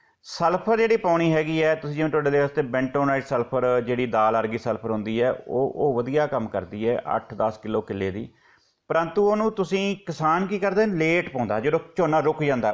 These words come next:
ਉਸ ਤੋਂ ਬਾਅਦ ਸ਼ੁਰੂ ਕਰਦਾ। ਤੁਹਾਡੀ ਇਹ ਪਹਿਲੀ ਯੂਰੀਆ ਦੇ ਨਾਲ ਹੀ ਪੈ ਜਾਣੀ ਚਾਹੀਦੀ ਹੈ, ਜਾਂ ਕੱਦੂ ਦੇ ਵਿੱਚ ਪੈ ਜਾਣੀ ਚਾਹੀਦੀ ਹੈ, ਤੁਹਾਨੂੰ ਰਿਜ਼ਲਟ ਮਿਲਦਾ। ਜਿਹੜੀ ਦਾਲ ਜੀ ਵਰਗੀ ਸਲਫਰ ਹੁੰਦੀ ਹੈ, ਖਾਦ, ਇਹ ਜ਼ਮੀਨਾਂ ਖਾਦ ਵੱਧ ਲੈਂਦੀਆਂ।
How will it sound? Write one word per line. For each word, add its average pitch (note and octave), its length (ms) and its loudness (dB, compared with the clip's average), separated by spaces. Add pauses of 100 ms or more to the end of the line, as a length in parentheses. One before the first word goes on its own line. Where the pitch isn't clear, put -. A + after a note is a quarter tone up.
ਉਸ F3+ 160 0
ਤੋਂ G3+ 180 0
ਬਾਅਦ F#3+ 160 2
ਸ਼ੁਰੂ F3+ 180 0
ਕਰਦਾ। C#3+ 240 2
ਤੁਹਾਡੀ F3+ 320 0
ਇਹ A3+ 40 2
ਪਹਿਲੀ A3 400 2
ਯੂਰੀਆ F3+ 340 4
ਦੇ F3+ 100 2
ਨਾਲ E3+ 180 0
ਹੀ E3+ 40 -2
ਪੈ C#3 200 0
ਜਾਣੀ B2 200 2
ਚਾਹੀਦੀ C#3+ 300 0
ਹੈ, E3 60 0
ਜਾਂ E3 120 0
ਕੱਦੂ C#3 300 -2
ਦੇ C#3+ 80 2
ਵਿੱਚ C#3+ 120 -2
ਪੈ B2 160 0
ਜਾਣੀ B2+ 200 0
ਚਾਹੀਦੀ C#3 220 -2
ਹੈ, D3+ 60 -4
ਤੁਹਾਨੂੰ B2+ 240 -2
ਰਿਜ਼ਲਟ B2 280 -2
ਮਿਲਦਾ। A#2 360 0 (420)
ਜਿਹੜੀ C#3 180 -2
ਦਾਲ A#2 340 2
ਜੀ A#2+ 180 -4
ਵਰਗੀ A2 180 -2
ਸਲਫਰ G#2+ 340 -6
ਹੁੰਦੀ G2 280 -10
ਹੈ, B2 80 -14 (1800)
ਖਾਦ, C#3 380 2 (960)
ਇਹ D#3 140 0
ਜ਼ਮੀਨਾਂ C#3+ 420 0
ਖਾਦ A#2+ 360 -2
ਵੱਧ B2+ 220 -2
ਲੈਂਦੀਆਂ। F#2 380 -8